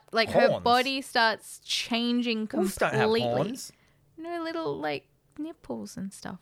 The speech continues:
Speaker 2: I think they said horns.
Speaker 1: No, 'cause, like, she's getting ears.
Speaker 2: Oh, ears, okay.
Speaker 1: Yeah. Um, so by the end of this film, like, she's, she's gone from this, like, meek, sort of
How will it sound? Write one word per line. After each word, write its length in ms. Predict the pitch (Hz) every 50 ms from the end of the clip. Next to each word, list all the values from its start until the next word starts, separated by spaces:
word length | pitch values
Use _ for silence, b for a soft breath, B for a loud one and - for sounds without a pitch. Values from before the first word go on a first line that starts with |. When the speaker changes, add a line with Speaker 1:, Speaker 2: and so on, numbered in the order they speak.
| _ _ _
Speaker 2:
I 60 | 143
think 140 | 160 208 196
they 60 | 196
said 60 | 160 135
horns. 420 | 156 156 135 107 98 98 - -
Speaker 1:
No, 200 | - 277 285 285
'cause, 300 | 285 - 294 294 277 277
like, 160 | 294 302 285
she's 160 | - - 277 262
getting 260 | - 285 277 254 247 -
ears. 380 | 240 254 269 277 247 202 190 -
Speaker 2:
Oh, 120 | - 135 120
ears, 280 | 131 143 135 113 92 98
okay. 100 | 92 107
Speaker 1:
Yeah. 160 | 220 - - - b b b b b b b b b b
Um, 340 | - 233 233 240 240 233 -
so 460 | - - - 247 240 233 233 226 185 - - - 226
by 180 | - 247 247 247
the 140 | 247 254 247
end 160 | 247 254 269
of 60 | 262
this 180 | 220 226 214 -
film, 420 | - - 226 233 254 254 247 233 220
like, 200 | 214 202 190 -
she's, 520 | - - - 220 214 214 208 - - - -
she's 200 | - - 220 202
gone 280 | 208 226 208 214 214 214
from 240 | - - 214 208 208
this, 160 | 202 202 -
like, 220 | 208 202 190 - -
meek, 360 | 202 202 202 196 190 - _ -
sort 260 | - - 208 202 190
of 200 | 196 190 185